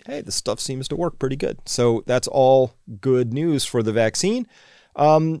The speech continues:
and the V E, the vaccine effectiveness against severe disease, was ninety-seven percent. And in South Africa, where they had, um, this other variant of concern, the B one three five one,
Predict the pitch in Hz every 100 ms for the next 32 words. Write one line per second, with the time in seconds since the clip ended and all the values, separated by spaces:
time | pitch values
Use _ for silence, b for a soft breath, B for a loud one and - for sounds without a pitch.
0 | - 160 160 165 156 135 139 175 214 240
1 | 254 226 202 175 135 143 - 165 147 170
2 | 175 160 147 131 123 - - 110 104 165
3 | 220 208 165 165 160 117 110 98 110 110
4 | 151 180 185 180 170 - 139 131 135 120
5 | 127 - 156 220 - - _ _ _ _
6 | _ _ 131 143 147 139 147 143 226 269
7 | 208 180 165 165 165 165 165 165 160 156
8 | 151 160 156 139 147 139 139 135 120 -
9 | - 131 131 147 143 135 131 127 113 -
10 | 107 - 147 143 143 117 98 127 131 131
11 | 120 120 123 123 - 123 123 - 120 113
12 | 110 113 113